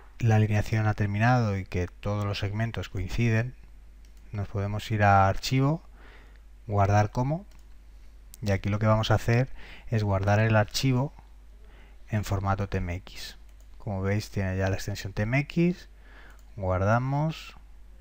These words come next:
como siempre recordad que vamos a utilizar la codificación U T F ocho, le damos a OK, y si nos vamos a nuestra carpetita,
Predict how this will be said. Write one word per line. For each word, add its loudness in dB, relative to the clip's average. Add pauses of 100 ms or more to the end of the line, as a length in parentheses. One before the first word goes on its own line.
(420)
como -8
siempre -4
recordad -2 (720)
que -4
vamos 0
a -4
utilizar 0
la 0 (680)
codificación -2
U -8
T 0
F 0
ocho, -2 (420)
le -6
damos -6
a -8
OK, -6 (1500)
y -4
si -6
nos -2
vamos 0
a -2
nuestra -2
carpetita, 0